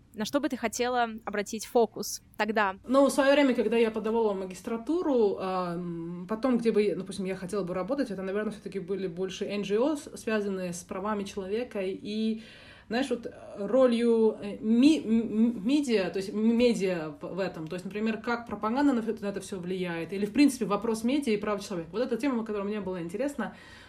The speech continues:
Speaker 2: до магистратуры. А, а после магистратуры я настолько вообще устала, то есть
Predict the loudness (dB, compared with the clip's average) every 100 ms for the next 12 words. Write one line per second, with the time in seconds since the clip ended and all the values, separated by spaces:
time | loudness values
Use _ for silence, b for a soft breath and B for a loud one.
0 | B 0 4 4 2 -2 -6 -8 -8 -12
1 | -14 b b b b _ 2 4 6 6
2 | 4 2 -2 0 0 -2 0 2 6 4
3 | 4 0 0 2 2 4 2 0 -10 _
4 | _ _ _ -6 2 4 4 2 2 0
5 | 2 0 0 0 -2 0 2 2 2 2
6 | 0